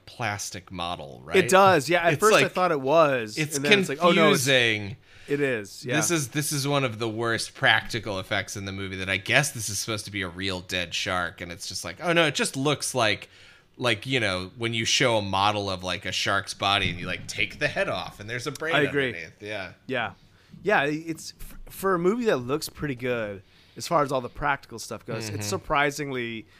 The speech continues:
Speaker 2: shoddy.
Speaker 1: Yeah.
Speaker 2: Um, Samuel Jackson talks to Thomas Jane. Uh, he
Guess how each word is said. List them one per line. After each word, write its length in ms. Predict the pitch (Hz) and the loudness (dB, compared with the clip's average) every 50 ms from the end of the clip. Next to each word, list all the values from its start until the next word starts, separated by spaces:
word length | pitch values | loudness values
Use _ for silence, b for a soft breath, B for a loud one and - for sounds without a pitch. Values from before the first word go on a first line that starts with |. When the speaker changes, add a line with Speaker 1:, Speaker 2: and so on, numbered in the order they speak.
| b b | b b
Speaker 2:
shoddy. 680 | - - - - 156 135 123 123 113 107 95 101 104 _ _ _ _ _ _ _ - | -12 -10 -6 -4 -4 -2 -2 -4 -6 -6 -12 -14 -18 _ _ _ _ _ _ _ -6
Speaker 1:
Yeah. 300 | 104 98 90 82 80 - - _ _ _ _ _ _ _ _ _ _ _ _ _ _ _ _ _ _ _ _ _ _ _ - _ | -2 0 0 0 -2 -6 -14 _ _ _ _ _ _ _ _ _ _ _ _ _ _ _ _ _ _ _ _ _ _ _ -12 _
Speaker 2:
Um, 520 | - 156 156 147 147 143 139 131 127 120 - _ _ _ _ _ _ _ _ _ _ _ - _ _ _ _ _ - - | -2 0 2 2 2 0 0 -2 -4 -10 -16 _ _ _ _ _ _ _ _ _ _ _ -20 _ _ _ _ _ -20 -14
Samuel 380 | - - - 190 190 175 156 151 | -8 -2 -2 0 0 2 0 0
Jackson 540 | 139 143 156 151 147 143 - 160 147 139 131 | 0 0 0 0 0 -2 -4 -6 -8 -8 -8
talks 340 | - - 156 147 143 - - | -8 -6 -4 -4 -4 -4 -8
to 160 | 147 123 - _ | -10 -12 -12 _
Thomas 440 | - - 143 131 127 123 117 107 101 | -12 -8 -6 -6 -4 -6 -8 -12 -14
Jane. 580 | 101 107 123 120 117 117 117 113 110 110 110 - b b b b b b b b - - - - - | -12 -8 -8 -6 -6 -6 -6 -6 -8 -8 -10 -12 b b b b b b b b -20 -20 -20 -12 -8
Uh, 300 | 123 120 120 117 110 107 | -6 -4 -2 -2 -4 -4
he 240 | 110 113 117 120 | -6 -8 -12 -14